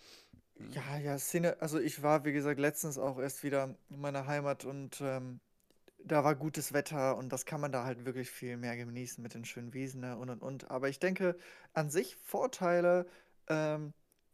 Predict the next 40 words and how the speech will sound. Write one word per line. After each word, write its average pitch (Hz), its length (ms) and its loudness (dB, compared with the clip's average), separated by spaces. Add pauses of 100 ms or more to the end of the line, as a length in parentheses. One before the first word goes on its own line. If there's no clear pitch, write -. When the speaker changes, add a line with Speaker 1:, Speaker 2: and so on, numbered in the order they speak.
(100)
Speaker 2:
ich 160 160 -2
weiß 180 180 6
nicht, 147 100 6
ob 160 100 0
ich 151 80 -6
da 156 80 8
auf 151 200 2
alles 190 180 0
schließen 165 320 -2
kann, 160 320 -6
aber 143 280 0
es - 140 -6
ist 147 140 -6
so, 139 480 0 (600)
äh, 120 460 -6 (540)
äh, 120 280 -6 (260)
ja, 147 200 2
bei 151 160 6
mir 175 200 6
war's 175 200 6
zum 170 140 0
Beispiel 170 360 2
alle, 165 180 2
dass 151 180 -4
meine 151 120 -4
ganzen 151 260 -4
Freunde 165 440 2
zusammen 151 460 2
in 135 120 -8
einem 156 320 2
Ort 151 300 4
gewohnt 160 540 0
haben, 165 420 6
Speaker 1:
Ja, - 0 -
Speaker 2:
ne? 110 240 6
Speaker 1:
ja. 104 240 0 (140)
Speaker 2:
Und 156 340 0
es 160 160 2
ist - 220 0
irgendwie, 185 640 2